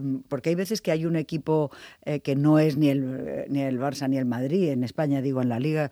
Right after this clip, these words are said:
Española, pues yo qué sé, porque que a lo mejor es el Depor o a lo mejor es el Valencia, en, en partidos concretos, ¿no? Y, mm,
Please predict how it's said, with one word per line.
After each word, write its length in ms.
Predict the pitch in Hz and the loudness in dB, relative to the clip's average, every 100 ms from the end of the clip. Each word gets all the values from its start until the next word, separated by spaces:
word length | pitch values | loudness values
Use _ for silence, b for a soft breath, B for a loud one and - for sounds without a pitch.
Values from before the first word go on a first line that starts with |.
| B B | B B
Española, 460 | 135 113 123 - 247 | -12 -6 -4 -2 -4
pues 120 | 120 | -4
yo 100 | 139 | -4
qué 80 | 139 | -4
sé, 100 | 139 | -6
porque 280 | 123 135 127 B - | -6 -8 -10 B -8
que 80 | |
a 40 | 156 | -6
lo 40 | |
mejor 200 | 135 180 | -2 0
es 80 | 156 | 0
el 140 | 143 | 2
Depor 460 | 147 220 - 160 147 B B | 4 4 4 0 -2 B B
o 120 | 156 | -4
a 40 | 160 | -2
lo 100 | 151 | -2
mejor 260 | 147 170 | -2 -2
es 100 | 151 | -2
el 80 | 156 | -2
Valencia, 540 | 139 165 226 190 170 - b - 107 - | 0 0 0 2 0 -2 b -14 -10 -2
en, 240 | 143 143 | 0 0
en 80 | 143 | 0
partidos 420 | 165 156 190 185 | -2 0 2 0
concretos, 640 | - 156 143 165 147 117 120 | 2 0 2 0 0 -2 0
¿no? 180 | 226 311 B B B _ | 0 -2 B B B _
Y, 300 | 160 160 - 160 | 0 0 -2 -6
mm, 280 | 147 139 | -4 -4